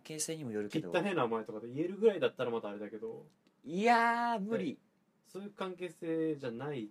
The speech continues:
Speaker 2: と、やっぱりなんか、遠慮じゃないけどさ、しちゃうとかね。
Speaker 1: いや、ほんと生理的に無理の部類に入ってくるかもしんない。
Speaker 2: あー、それぐらいでかい。
Speaker 1: うん、でかい。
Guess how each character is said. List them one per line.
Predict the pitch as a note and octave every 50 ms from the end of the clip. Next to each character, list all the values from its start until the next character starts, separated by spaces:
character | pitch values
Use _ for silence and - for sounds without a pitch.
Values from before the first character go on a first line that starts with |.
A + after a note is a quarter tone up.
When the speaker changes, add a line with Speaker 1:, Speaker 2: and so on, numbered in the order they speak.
| - _
Speaker 2:
と、 | - A2+ A2+ A#2+ A#2
や | B2
っ | A#2 - -
ぱ | A#2
り | A2 G#2+ G#2
な | G#2
ん | G#2
か、 | G#2 - - - _ _ _ _ _ _ _ _ _ _ _ _ _ _ _ _ _ _ _ -
遠 | C#3 D#3+ G3+ G3
慮 | F#3 G#3 G3+
じ | E3 F3
ゃ | C#3+
な | B2 A#2
い | A2 G#2
け | -
ど | - -
さ、 | - - - - - - - _ _ _ _ _ _ _ _ _ _ _ _ _ _ _ _
し | -
ち | - A2+
ゃ |
う | A2+
と | A2+ - -
か | -
ね。 | - - - -
Speaker 1:
い |
や、 | A#2 -
ほ | - B2
ん |
と | G2 -
生 | - - - D3+ D#3+ D3+
理 | D3+ D3
的 | - C#3+ C3+ -
に | C3 B2
無 | A#2+ C3 C3
理 | A2+
の | F#2 F2+
部 | E2 G2+ F#2+
類 | G2 F#2
に | E2+
入 | F2+ - G2
っ | -
て | - E2+
く | - E2
る | D#2
か | - D2+
も | D2+
し | - -
ん | C#2+ C#2
な |
い。 | - - -
Speaker 2:
あ | A2
ー、 | A2 G#2+ G#2+ G#2+ G#2 G#2 G2
そ | - A#2+
れ | B2
ぐ | A#2 A#2
ら | A2+
い |
で | G#2 G#2
か | - -
い。 | D#2+
Speaker 1:
う | - - E2+ E2 D#2+ D#2+ E2
ん、 |
で | E2+ F2 E2+
か | - F2+ D#2+
い。 | C#2+